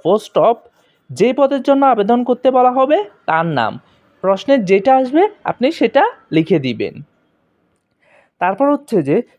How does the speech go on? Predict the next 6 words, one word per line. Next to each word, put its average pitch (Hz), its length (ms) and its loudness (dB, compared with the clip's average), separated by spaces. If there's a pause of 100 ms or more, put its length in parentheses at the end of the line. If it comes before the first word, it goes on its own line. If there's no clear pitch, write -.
"Sir, 208 420 -2 (220)
your 160 240 0 (120)
advertisement 233 680 0 (260)
published 190 540 -2
in 247 140 -4
the 202 160 2